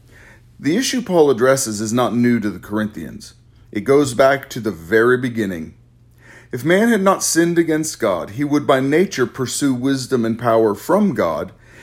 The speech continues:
and in a way that was consistent with God's revealed will. But sin came into the world as a consequence of questioning God's wisdom.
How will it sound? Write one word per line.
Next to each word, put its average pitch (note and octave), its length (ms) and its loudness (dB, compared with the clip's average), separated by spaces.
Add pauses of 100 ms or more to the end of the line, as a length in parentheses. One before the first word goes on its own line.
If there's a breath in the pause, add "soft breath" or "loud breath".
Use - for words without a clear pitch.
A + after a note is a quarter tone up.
(220 loud breath)
and F#3+ 280 4
in F3+ 120 4
a D3+ 40 2
way G2+ 280 0
that G2 180 -4
was A2 160 -6
consistent A#2 720 -2
with A#2 200 -8
God's G#2 340 -2
revealed F#2 460 -6
will. A#2+ 480 0 (600 soft breath)
But G#2+ 120 -8
sin G3+ 380 2
came E3 240 2
into E3 180 -2
the E3 100 0
world A#2 400 2
as A2 140 -6
a A#2 80 -6
consequence A2 920 -6
of - 340 -6
questioning G#2 640 -4
God's G#2 380 -4
wisdom. B2 560 -4